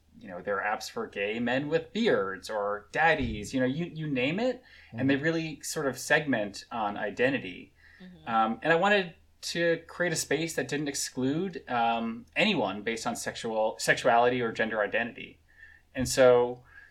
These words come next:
Speaker 1: you know, I wanted to create a space that was for people of all identities, all
Speaker 3: Mm-hmm.
Speaker 1: sexualities, um, uh, all gender identities. And so the concept to achieve that was to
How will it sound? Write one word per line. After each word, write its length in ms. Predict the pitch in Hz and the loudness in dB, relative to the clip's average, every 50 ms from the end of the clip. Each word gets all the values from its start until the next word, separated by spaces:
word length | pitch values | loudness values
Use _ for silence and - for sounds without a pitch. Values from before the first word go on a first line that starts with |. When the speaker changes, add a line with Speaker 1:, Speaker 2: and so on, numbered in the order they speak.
| _ - | _ -2
Speaker 1:
you 80 | 127 | 2
know, 40 | 127 120 | 4 6
I 40 | |
wanted 200 | 127 151 180 190 | 8 8 6 6
to 40 | 170 | 4
create 220 | 165 - - 151 135 | 0 0 -2 -2 -2
a 20 | |
space 380 | 127 - - - 151 180 208 202 | -2 -4 -2 -2 0 0 -2 -2
that 80 | - 123 | -4 -6
was 80 | 127 - | -6 -8
for 140 | - 127 | -8 -10
people 300 | 120 - 139 131 - 120 | -10 -8 -8 -6 -4 -4
of 80 | 107 101 | -4 -4
all 260 | - 104 104 107 117 | -2 0 2 4 4
identities, 800 | 127 131 127 139 139 151 160 196 226 247 208 - - - - - - | 4 4 4 2 0 0 -2 -6 -8 -8 -10 -12 -14 -16 -16 -10 -2
all 180 | - 123 120 123 | 4 6 6 6
Speaker 3:
Mm-hmm. 120 | 123 - 139 123 - - | 6 4 0 0 0 0
Speaker 1:
sexualities, 640 | 117 104 104 110 117 123 151 196 220 208 - - - - - - - - - _ _ _ - | 0 0 0 0 -2 -2 -4 -4 -8 -8 -10 -14 -16 -16 -20 -20 -20 -20 -20 _ _ _ -6
um, 540 | 135 131 127 127 127 123 127 123 123 131 131 - - - - | -2 0 2 4 4 4 4 2 0 -2 -6 -12 -16 -12 -6
uh, 200 | 135 127 123 120 - - - - | -4 -2 -2 -2 -4 -4 2 6
all 180 | 127 139 151 - | 8 8 8 8
gender 240 | 151 135 120 113 | 8 6 6 6
identities. 500 | 101 101 110 113 104 98 98 95 98 - | 4 4 2 0 -2 -2 -8 -10 -12 -10
And 160 | 113 113 113 - | -8 -8 -6 -2
so 440 | - 123 117 113 113 113 110 - - - - - - - _ _ _ | 0 2 2 2 2 0 -4 -6 -10 -20 -20 -20 -20 -20 _ _ _
the 60 | - | -10
concept 560 | 127 - - 190 226 262 240 - - 127 117 - | -8 -2 2 4 6 6 4 4 0 0 0 0
to 60 | 123 | -4
achieve 320 | 113 107 - - 117 110 98 | -6 -4 -4 -4 -4 -2 0
that 340 | 110 98 101 104 - - | 2 2 2 0 -2 -6
was 240 | - 120 113 - - | -6 -6 -6 -6 -6
to 540 | - - - - 117 113 107 104 104 104 104 | -8 -10 -10 -8 -8 -8 -8 -10 -12 -12 -14